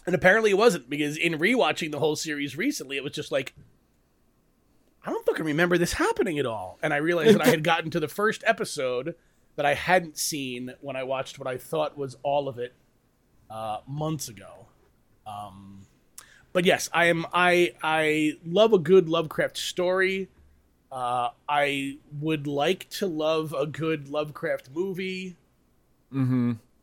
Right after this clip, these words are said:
Speaker 1: I have not yet seen one. Um,
Speaker 2: And you did, yeah, you, and there, there are movies that I think get a little bit of Lovecraft right. There are movies that, like,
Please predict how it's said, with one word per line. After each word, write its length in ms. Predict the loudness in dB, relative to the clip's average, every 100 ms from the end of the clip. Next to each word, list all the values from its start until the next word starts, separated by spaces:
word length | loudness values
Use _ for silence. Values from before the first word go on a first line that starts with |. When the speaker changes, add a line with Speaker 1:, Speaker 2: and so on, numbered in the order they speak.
| -4
Speaker 1:
I 100 | -2
have 180 | -2 -4
not 160 | -6
yet 160 | -8 -8
seen 480 | -6 -4 -2 -2 0
one. 600 | 0 0 0 -2 -6 -10 -18 _ _ _ _ _
Um, 380 | -12 -8 -8 -6 -8 -2
Speaker 2:
And 120 | 0
you 80 | 2
did, 160 | 0
yeah, 160 | 2 2
you, 220 | 2 0 -2
and 340 | -2 -2 -4 -10 0
there, 240 | 2 2
there 220 | 0 0
are 260 | 0 0 -4
movies 440 | -4 -2 -2 -2 0
that 120 | 2
I 100 | 2
think 260 | 0 -4 -2
get 160 | 0
a 40 | 0
little 400 | 0 0 0 -2
bit 280 | -4 -8 _ _ -4
of 120 | 0
Lovecraft 500 | 0 -2 -2 -4 -2
right. 240 | -6 -8 -12 _ _ _ _ _ _ _ _
There 100 | -2
are 60 | 0
movies 340 | 2 2 2
that, 180 | 2 0
like, 260 | -2 -8